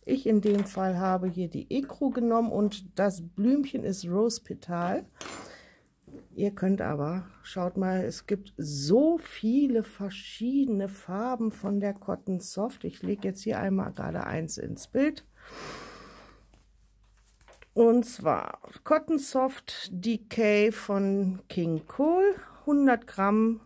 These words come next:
zweihundertzehn laufende Meter, vierzig Grad waschbar, finde ich auch immer ganz toll, ist hier, glaube ich, auch, auch hier die vierzig Grad, kann man also gut zusammen.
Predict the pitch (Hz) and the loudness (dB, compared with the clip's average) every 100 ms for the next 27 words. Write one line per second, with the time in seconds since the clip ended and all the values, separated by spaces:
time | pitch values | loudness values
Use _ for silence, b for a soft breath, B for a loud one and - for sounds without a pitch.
0 | _ - - 226 220 208 208 - - - | _ -10 0 2 4 4 0 -6 -10 -2
1 | 226 202 175 160 170 170 180 214 269 285 | 2 2 2 -2 -2 0 4 2 2 0
2 | 285 320 B B B B B - - 330 | 0 -2 B B B B B -4 0 0
3 | - - 151 160 147 180 - 277 - 185 | -2 -2 -4 -2 -4 -4 -4 -4 -2 -4
4 | 185 - 208 220 214 220 226 220 - 220 | -2 -2 -2 0 0 2 0 -2 -4 0
5 | 233 - 180 - 208 202 196 180 180 175 | 0 -2 -6 -2 0 0 -2 -4 -4 -4
6 | - 220 - _ _ 156 139 - - 220 | -4 -6 -8 _ _ -6 -6 -4 0 2
7 | 254 - 226 226 214 220 - 202 190 196 | 0 -6 -2 0 0 -2 -2 -2 -2 -4
8 | 170 - - 190 214 226 - 202 196 180 | -10 -12 -4 -2 -2 -6 -10 -2 0 0
9 | 123 165 160 160 240 277 285 - - - | -2 -2 -4 -2 2 4 2 -8 -12 -6
10 | 196 220 262 311 | -2 2 2 0